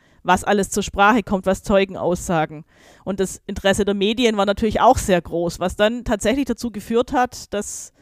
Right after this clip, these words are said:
viele Kollegen und auch ich an jedem Prozesstag morgens ab sechs Uhr, sechs Uhr dreißig vor dem Landgericht gewartet haben, bis das Gericht geöffnet hat. Dann konnten wir rein und haben dann nochmal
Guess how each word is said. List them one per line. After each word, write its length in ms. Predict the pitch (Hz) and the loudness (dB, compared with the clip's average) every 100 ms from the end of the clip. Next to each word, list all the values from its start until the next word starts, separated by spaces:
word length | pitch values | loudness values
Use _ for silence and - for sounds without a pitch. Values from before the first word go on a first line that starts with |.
| _ _ _ _ _ - | _ _ _ _ _ -2
viele 300 | 262 294 294 | 2 4 2
Kollegen 640 | 262 226 240 262 277 262 | 2 2 2 0 -4 -6
und 180 | - 214 | -4 -2
auch 140 | 196 | -2
ich 420 | 226 262 - - _ | -2 -6 -8 -16 _
an 160 | - 214 | -6 0
jedem 280 | 254 247 226 | 2 2 0
Prozesstag 720 | 220 - 202 - 269 226 233 | -4 0 -2 -2 0 0 0
morgens 540 | 202 196 226 247 - | 0 2 0 -4 -8
ab 240 | - - - | -4 -4 -2
sechs 340 | 220 220 - | -4 -4 -6
Uhr, 200 | 247 254 | 0 0
sechs 260 | 226 220 - | 0 -4 -4
Uhr 80 | 214 | -2
dreißig 500 | 170 180 240 269 - | 0 0 0 -6 -6
vor 160 | 208 | -4
dem 140 | 208 175 | -2 -2
Landgericht 520 | 196 - 233 240 - | -4 -6 -6 -6 -4
gewartet 460 | 214 160 262 226 | -4 -2 -4 -4
haben, 400 | 226 220 254 294 - _ _ _ _ - | -2 -2 -4 -10 -14 _ _ _ _ -4
bis 120 | 233 | -2
das 140 | 214 | -2
Gericht 340 | - 226 262 - | -4 -2 -2 -2
geöffnet 460 | 262 254 - 269 | -2 -2 -4 -2
hat. 320 | - 269 - - | 0 -2 -2 -2
Dann 260 | 208 214 | -2 -2
konnten 360 | - 233 - 214 | -2 -2 -2 0
wir 160 | 202 | 2
rein 280 | 165 180 277 | 4 2 2
und 120 | 247 | -2
haben 160 | 220 214 | -2 0
dann 320 | 196 220 233 - _ _ | 0 0 -4 -12 _ _
nochmal 680 | 208 214 233 220 214 214 226 | -2 -2 2 4 4 0 -2